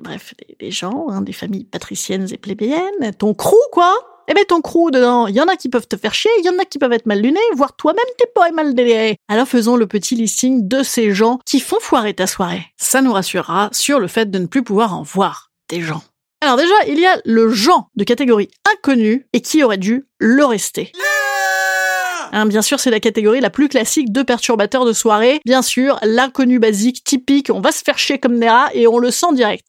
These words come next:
Généralement, il commence ses phrases par honnêtement et il les termine par carrément. Et donc, tu as compris en cinq minutes qu'il allait t'apprendre la vie en étant persuadé d'être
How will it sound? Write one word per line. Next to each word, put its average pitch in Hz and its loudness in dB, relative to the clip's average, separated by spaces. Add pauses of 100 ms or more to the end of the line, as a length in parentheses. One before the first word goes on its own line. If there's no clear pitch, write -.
Généralement, 359 4
il 302 -2
commence 302 0
ses 302 0
phrases 294 0
par 240 0
honnêtement 269 0
et 196 0
il 180 -4
les 180 -2
termine 214 2
par 320 -4
carrément. 226 0 (100)
Et 233 0
donc, 262 0
tu - -4
as 233 2
compris 226 -2
en 208 -2
cinq 254 -2
minutes 226 0
qu'il 214 -2
allait 220 0
t'apprendre 269 0
la 208 2
vie 180 -4
en 202 0
étant 196 -2
persuadé 196 -4
d'être 202 -2